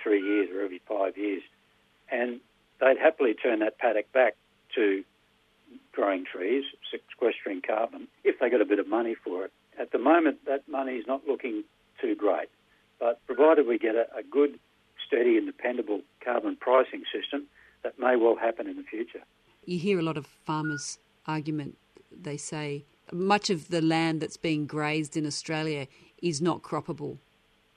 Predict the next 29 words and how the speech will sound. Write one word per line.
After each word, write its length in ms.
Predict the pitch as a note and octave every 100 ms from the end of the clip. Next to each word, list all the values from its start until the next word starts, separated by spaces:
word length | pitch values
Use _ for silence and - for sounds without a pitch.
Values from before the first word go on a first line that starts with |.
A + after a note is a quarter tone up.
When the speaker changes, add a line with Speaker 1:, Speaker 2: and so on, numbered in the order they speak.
| _
Speaker 2:
It 160 | - F3
wouldn't 200 | G3 F#3+
be 120 | F3
able 140 | E3 E3
to 80 |
be 100 | D3+
used 340 | E3 D#3+ D#3+ D3+
for 80 | D#3+
anything 320 | E3 E3 D#3
other 160 | C#3+
than 220 | C#3+ C#3 C#3
livestock 360 | C#3 - C#3+
grazing 400 | D#3 D3+ C#3 C#3+
anyway. 400 | C3+ D3 C#3+ C3+
Speaker 1:
Yes. 100 | G2 - _ _
Speaker 2:
Is 200 | - G3+
there 140 | F3+ G3
truth 360 | - F#3+ F3
in 120 | F#3+ D3+
that? 320 | C3 - - _
Speaker 1:
Absolutely. 600 | - - - G#2 - G2 - _ _ _ _ -
There's 180 | C#3 B2+
an 80 |
argument 440 | B2 D#3+ D#3 B2 G2
that 100 | G2+
a 60 |
lot 200 | G#2 G#2+
of 220 | A2 G2 -
people 260 | G#2+ G#2+